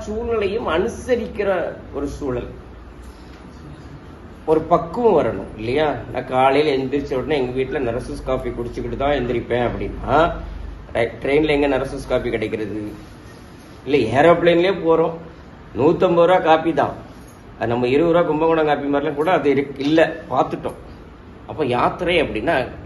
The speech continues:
நம்ம எந்த சூழ்நிலையும் அனுசரிக்கிற ஒரு பக்குவம். பக்கத்துல இருக்கிறவங்களுக்கு ஏதாவது ஒரு பிரச்சனை வந்தா அவங்களுக்கு நாம ஒரு பாதுகாப்போ ஒரு வைத்தியமோ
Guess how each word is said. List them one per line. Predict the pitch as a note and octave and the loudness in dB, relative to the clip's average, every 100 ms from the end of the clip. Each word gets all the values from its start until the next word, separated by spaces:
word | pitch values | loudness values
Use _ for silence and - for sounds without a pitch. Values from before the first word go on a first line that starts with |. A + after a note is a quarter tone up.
| - | -12
நம்ம | C3+ C3+ B2 | -4 -2 0
எந்த | B2+ F3 G#3 G#3 | 0 2 0 0
சூழ்நிலையும் | - F#3 G3 F#3+ E3 F#3+ - | -2 -2 0 2 2 2 0
அனுசரிக்கிற | C3+ F#3 G3+ A3+ D#3+ - A#2 A2 | 2 2 2 2 2 -2 -2 -2
ஒரு | A2 - | -4 -4
பக்குவம். | - B2 - G3 B2+ F#2 - - - - - | -4 -6 -6 -6 -4 -6 -10 -14 -18 -18 -4
பக்கத்துல | A#3 A3 G#3 F#3 E3 | -2 -2 -4 0 2
இருக்கிறவங்களுக்கு | C#3 C3+ B2 A#2 C3 C#3 G#3+ G3 | 2 0 -2 0 -2 -2 -2 0
ஏதாவது | C3+ C#3 F#3+ G3 | 2 6 6 6
ஒரு | D#3 | 2
பிரச்சனை | - C#3+ - G3+ | -2 -6 0 2
வந்தா | D#3 C#3+ D#3+ A3+ A2 | 2 2 2 2 2
அவங்களுக்கு | C#3+ D3+ F3 F3 F3 | 0 2 0 2 2
நாம | D3 D#3+ F#3 B2 - - - - | 2 2 0 -2 -6 -16 -20 -6
ஒரு | - C#3 | -2 0
பாதுகாப்போ | C#3+ D#3+ F#3 E3+ D#3 - D#3+ | 6 6 6 4 4 4 0
ஒரு | F#3 D3+ | 2 2
வைத்தியமோ | D3+ F#3 - F3+ E3 | 2 0 0 0 2